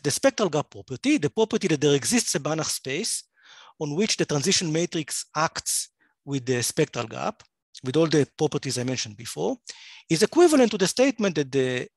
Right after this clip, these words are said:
entropy at infinity, the lim sup of the entropy along all sequences which tend to infinity,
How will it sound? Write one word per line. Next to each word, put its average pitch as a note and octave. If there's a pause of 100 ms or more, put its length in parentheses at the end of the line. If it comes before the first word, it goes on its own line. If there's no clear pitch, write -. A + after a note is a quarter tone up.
entropy G3+
at -
infinity, C3
the C3
lim G3+
sup -
of C3+
the D3+
entropy A#3+ (200)
along D#3+
all F#3
sequences E3
which C3
tend D3
to F3
infinity, G#3+